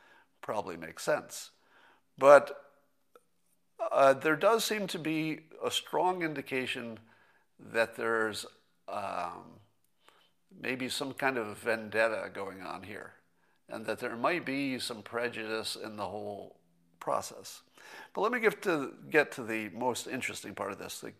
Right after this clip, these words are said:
'cause it gets into free will. So the, the largest part of the, uh, accusations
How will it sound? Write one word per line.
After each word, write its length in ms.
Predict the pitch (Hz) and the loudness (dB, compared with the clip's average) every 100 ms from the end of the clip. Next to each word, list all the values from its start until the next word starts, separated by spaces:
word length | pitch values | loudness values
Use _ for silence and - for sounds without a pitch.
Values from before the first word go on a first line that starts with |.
| _ | _
'cause 220 | 123 104 | -10 -8
it 60 | 107 | -6
gets 200 | 110 - | -6 -6
into 220 | 113 101 | -10 -12
free 240 | - 113 | -8 -6
will. 280 | 107 110 104 - - - - - - | -4 -6 -6 -12 -20 -20 -18 -16 -14
So 320 | - 175 165 156 | 2 8 8 8
the, 540 | - 147 160 151 - - 135 151 | 2 0 0 0 -6 -14 -20 2
the 160 | 147 | 4
largest 800 | 143 170 220 208 196 147 - 277 | 6 8 8 6 2 0 -2 -10
part 260 | - 147 139 | 4 6 8
of 160 | 131 | 4
the, 320 | 113 107 104 98 | 0 -6 -4 -2
uh, 200 | 92 92 - _ - | -4 -6 -16 _ 2
accusations 920 | 113 - 110 104 110 - 71 101 | 2 2 -6 -6 -4 -6 -10 -16